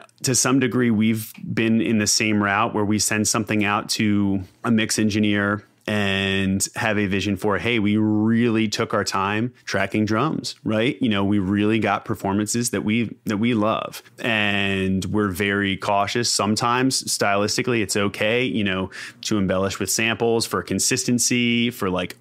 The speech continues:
real hard hitting, like, thuddy and snappy drums. Sure. And then there are other times where it's like, "No, no, no, we really like the room and want that,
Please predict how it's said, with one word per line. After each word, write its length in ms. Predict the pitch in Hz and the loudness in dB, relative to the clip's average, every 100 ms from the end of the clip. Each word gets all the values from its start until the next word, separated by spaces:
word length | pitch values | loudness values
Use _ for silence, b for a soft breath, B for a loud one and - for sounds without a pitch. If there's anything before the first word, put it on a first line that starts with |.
| - | -6
real 540 | 113 107 107 107 101 | -2 0 2 2 0
hard 420 | - 113 107 104 | -2 0 0 0
hitting, 360 | 87 107 104 104 | -2 -2 0 0
like, 260 | 98 90 - | -2 -4 -6
thuddy 640 | - 104 101 104 101 98 | -4 -2 0 0 0 -2
and 320 | 60 92 90 | -2 -4 -2
snappy 440 | - - 92 92 95 | -2 -2 -2 -2 -4
drums. 560 | 101 120 143 147 147 - B B B | 0 0 2 0 -2 -6 B B B
Sure. 360 | - 127 73 - | 0 0 -2 -2
And 100 | 120 | 0
then 160 | 110 - 127 | 0 0 0
there 120 | 123 | 2
are 40 | 117 | 4
other 220 | 156 175 | 2 2
times 240 | 135 113 | 0 0
where 80 | 110 | 0
it's 100 | 104 | 0
like, 160 | 113 110 | 0 2
"No, 180 | 143 156 | 2 2
no, 100 | 147 | 2
no, 100 | 139 | 2
we 160 | 120 | 2
really 440 | 107 127 143 123 - | 2 2 2 0 0
like 380 | 113 113 120 120 | 0 2 0 0
the 120 | 113 | 0
room 320 | 104 117 117 | 2 2 2
and 180 | 104 92 | 2 2
want 200 | 95 110 107 95 | 0 -2 -4 0
that, 320 | 101 101 | 0 0